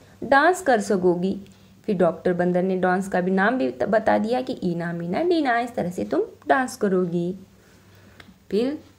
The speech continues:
अगली पंक्तियाँ। तभी लोमड़ी आकर बोली, "चिकना सुंदर मुझे बनाओ, मैं ही दिखूं सबसे सुंदर,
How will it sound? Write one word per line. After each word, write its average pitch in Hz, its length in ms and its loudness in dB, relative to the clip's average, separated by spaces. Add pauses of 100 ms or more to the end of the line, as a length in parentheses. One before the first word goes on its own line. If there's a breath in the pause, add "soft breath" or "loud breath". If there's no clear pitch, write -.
(240)
अगली 190 240 0
पंक्तियाँ। - 480 -10 (1500 soft breath)
तभी 220 280 2
लोमड़ी 226 400 -2
आकर 214 360 -2
बोली, 202 320 -2
"चिकना 262 420 -4
सुंदर 277 360 -4
मुझे 262 300 -4
बनाओ, 220 400 -2
मैं 214 260 -2
ही 302 240 -4
दिखूं 254 380 -6
सबसे 285 440 -6
सुंदर, 262 400 -6